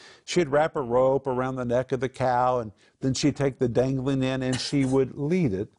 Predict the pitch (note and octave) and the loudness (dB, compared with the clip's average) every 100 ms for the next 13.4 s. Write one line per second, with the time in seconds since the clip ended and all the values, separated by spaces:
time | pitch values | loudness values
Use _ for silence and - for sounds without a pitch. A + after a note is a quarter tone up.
0 | _ _ _ _ - C#3 C#3+ G#3 F#3+ F3+ | _ _ _ _ -2 0 2 2 2 0
1 | E3+ - F3 D3 - D3 C#3 D3+ C3 B2 | 0 -2 0 0 -2 -2 -2 -4 -4 -4
2 | B2+ C3+ C3+ E3 F#3+ D3+ D#3 - C3+ C#3 | -4 -4 -2 -2 -2 -4 -6 -4 -2 0
3 | B2 B2+ A#2+ C3 C#3+ G3+ A3+ - - - | 0 0 0 0 0 -2 -4 -8 -16 -18
4 | _ _ _ _ _ - F#3+ C3+ D3 D#3 | _ _ _ _ _ -2 0 4 2 2
5 | F3 E3 E3 E3 D#3 E3 B2 E3 D#3 D#3 | 0 -2 -2 0 0 -2 -10 -2 0 0
6 | D3+ - D3+ D3+ - _ _ _ _ - | -2 -4 -2 -2 -4 _ _ _ _ -4
7 | A#2 D3 E3 D#3+ D#3+ D3+ D#3+ D3 D3+ B2 | 2 4 4 2 0 0 0 0 -2 -2
8 | C3 D#3 D#3 A#2 C3 D#3 - D3+ B2+ D3+ | -2 0 0 2 2 2 -2 -2 0 0
9 | D3+ D#3 D#3 D3 D#3 D3+ C#3+ B2 D3+ D#3 | 0 -2 -2 0 0 0 0 4 2 2
10 | D#3 D3 D#3 D#3 A#2 - C#3+ D#3 D#3 E3 | 0 0 -2 -4 -6 0 2 2 -2 -4
11 | D3+ D3+ C3+ D3 D3 D3+ D3+ _ _ _ | 0 -2 -2 0 2 2 -2 _ _ _
12 | - C#3+ C#3 F#3+ G3 F3 E3+ E3 - _ | -4 0 2 2 2 0 0 -2 -10 _
13 | - D#3 B2 | -6 -2 -2